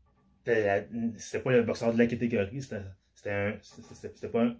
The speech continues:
c'était, c'était pas un gars du même temps que, que, que, que Roy Jones, mais Roy Jones, à ce, à ce, à ce moment-là, son,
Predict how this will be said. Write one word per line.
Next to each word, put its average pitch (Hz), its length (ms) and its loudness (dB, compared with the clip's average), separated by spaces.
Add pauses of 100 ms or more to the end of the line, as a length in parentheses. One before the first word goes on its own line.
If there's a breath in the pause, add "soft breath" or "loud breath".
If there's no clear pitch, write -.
(560)
c'était, - 180 -6
c'était 131 140 0
pas 170 120 8
un 170 60 6
gars 156 100 4
du 117 120 -2
même 120 200 2
temps 120 180 0
que, 107 180 -4
que, 107 180 -4
que, 107 260 -8
que 107 120 -6
Roy 98 280 0
Jones, 120 340 -2
mais 110 160 0
Roy 120 220 6
Jones, 131 200 0
à 123 40 0
ce, 117 120 -8
à 107 200 -12
ce, 113 140 -14
à 110 120 -12
ce 113 120 -12
moment-là, 110 580 0 (500 soft breath)
son, 101 280 -6